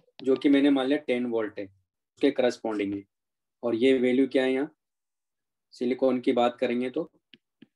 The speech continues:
ये नी वोल्टेज है या कट इन वोल्टेज है, पॉइंट सेवन के बाद यहाँ करंट फ्लो करने लगे।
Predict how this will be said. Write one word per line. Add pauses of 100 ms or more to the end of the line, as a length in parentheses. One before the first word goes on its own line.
(340)
ये
नी
वोल्टेज
है (320)
या (120)
कट
इन
वोल्टेज
है,
पॉइंट
सेवन
के
बाद
यहाँ
करंट
फ्लो
करने
लगे।